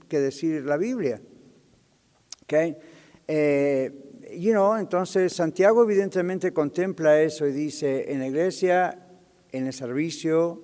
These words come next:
entra una persona rica, ¿cómo lo atienden? Entra una persona sucia, pobre, ¿cómo lo atienden? ¿Le dan preferencia al rico? ¿Por qué?" ¿Ven?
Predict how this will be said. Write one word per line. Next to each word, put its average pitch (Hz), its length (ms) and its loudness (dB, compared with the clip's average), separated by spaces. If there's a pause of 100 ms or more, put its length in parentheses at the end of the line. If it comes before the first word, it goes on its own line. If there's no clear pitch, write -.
entra 127 1040 -2
una 156 300 0
persona 143 440 -6
rica, 147 540 -4 (240)
¿cómo 180 240 -4
lo 170 80 0
atienden? 113 560 -8 (260)
Entra 190 420 0
una 170 160 -2
persona 156 460 -4
sucia, 156 460 -4
pobre, 160 460 0
¿cómo 120 280 -6
lo 131 60 0
atienden? 139 580 -4 (760)
¿Le 123 100 -4
dan 143 200 0
preferencia 147 560 -2
al 131 60 -6
rico? 151 440 -2
¿Por 143 180 -8
qué?" 214 340 -4 (2250)
¿Ven? 160 280 -4